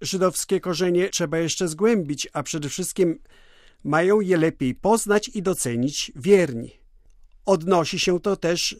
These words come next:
do historii naszych instytucji, które od zarania Kościoła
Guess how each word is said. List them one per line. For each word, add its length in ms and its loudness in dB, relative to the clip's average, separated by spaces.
do 120 2
historii 560 4
naszych 320 -2
instytucji, 880 -6
które 540 0
od 200 0
zarania 540 4
Kościoła 760 0